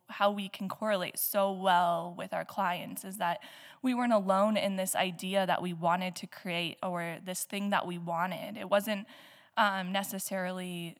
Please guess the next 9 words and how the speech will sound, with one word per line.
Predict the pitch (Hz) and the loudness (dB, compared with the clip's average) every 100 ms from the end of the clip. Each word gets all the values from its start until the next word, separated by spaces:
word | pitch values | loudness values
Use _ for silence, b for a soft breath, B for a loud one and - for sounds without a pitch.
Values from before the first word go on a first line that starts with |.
| _ 226 | _ -10
we | 190 | -6
knew | 185 180 | -4 -6
exactly | 175 185 165 170 185 175 | -4 0 0 -2 -6 -4
every | 175 - 160 | -4 -6 -10
detail, | - 175 190 254 311 330 | -12 -10 -6 -2 0 0
but | 240 208 | -2 -4
we | |
had | 185 180 190 | -4 -2 -2
a | 180 | -4